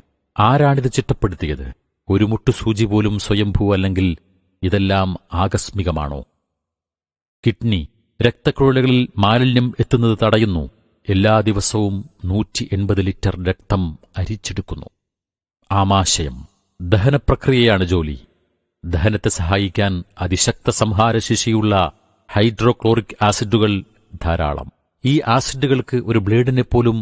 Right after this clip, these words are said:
നശിപ്പിക്കാൻ കഴിയും. എന്നാൽ ആമാശയം ഇതിൽ നിന്നും സംരക്ഷിക്കപ്പെടുന്നു. കാരണം ഓരോ മൂന്ന് ദിവസത്തിലും ഒരു പ്രത്യേക പാട പുതുതായി നിർമ്മിക്കപ്പെട്ടുകൊണ്ടിരിക്കുന്നു.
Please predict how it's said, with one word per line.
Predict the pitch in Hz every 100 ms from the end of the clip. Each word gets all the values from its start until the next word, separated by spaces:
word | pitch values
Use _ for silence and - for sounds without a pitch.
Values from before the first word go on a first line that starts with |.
| -
നശിപ്പിക്കാൻ | 101 - - - 110 98
കഴിയും. | 90 78 67 69 _ _ _ -
എന്നാൽ | 98 101 107 101 98 _ _ _ _ _
ആമാശയം | 90 101 104 104 - 104 95 92 -
ഇതിൽ | 98 101
നിന്നും | 95 92 92 87 - _
സംരക്ഷിക്കപ്പെടുന്നു. | - 98 87 95 - - - - - - _ _ _ _ -
കാരണം | 95 98 98 80 73 _ _ _
ഓരോ | 113 127 151 147
മൂന്ന് | 131 147
ദിവസത്തിലും | 131 131 - 135 131 127 123
ഒരു | 110
പ്രത്യേക | 110 110 - 123 117 -
പാട | 107 113 110 80 - _ _ -
പുതുതായി | 92 104 107 107 107
നിർമ്മിക്കപ്പെട്ടുകൊണ്ടിരിക്കുന്നു. | 104 110 110 107 - 95 101 92 80 - 69